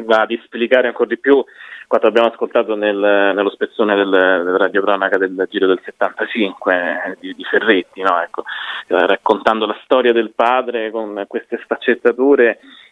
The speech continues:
eh, quella citazione dal Passo dello Stelvio su cui ci siamo soffermati prima, che ci aveva commosso in apertura del nostro intervento, eh, viene, viene ancora di più evidenziata ed avvalorata. E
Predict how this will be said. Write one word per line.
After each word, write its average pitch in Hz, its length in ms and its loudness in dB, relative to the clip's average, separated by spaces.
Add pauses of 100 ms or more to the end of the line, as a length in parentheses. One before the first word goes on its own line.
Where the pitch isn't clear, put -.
eh, 98 480 -4
quella 113 200 2
citazione 113 920 0 (220)
dal 113 160 0
Passo - 300 -2
dello 107 260 0
Stelvio 101 520 0
su 101 140 -10
cui 104 140 -10
ci 101 160 -10
siamo 104 180 -2
soffermati 104 540 -2
prima, 107 420 4
che 95 220 -8 (420)
ci - 140 -6
aveva 101 340 6
commosso 101 1120 -2
in 92 140 -4
apertura 98 480 2
del 101 100 2
nostro 98 240 -2
intervento, 110 680 -2 (360)
eh, 82 560 -2
viene, 95 640 0
viene 90 220 -2
ancora 101 320 -2
di - 140 -14
più 92 300 -2 (380)
evidenziata 101 640 0
ed 95 80 -6
avvalorata. 95 680 0 (200)
E 90 1000 -2